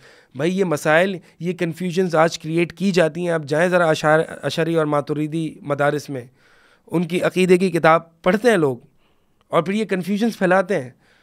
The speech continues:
اور عوام الناس اس سے کنفیوز ہوتی ہے۔ اگر کوئی شخص نہیں ہے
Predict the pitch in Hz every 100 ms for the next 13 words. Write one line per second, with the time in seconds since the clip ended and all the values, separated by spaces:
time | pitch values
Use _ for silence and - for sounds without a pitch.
0 | _ _ _ _ _ - 160 170 - -
1 | 147 160 190 170 175 180 175 185 175 170
2 | 214 180 139 127 117 131 160 165 180 170
3 | 180 - 170 247 147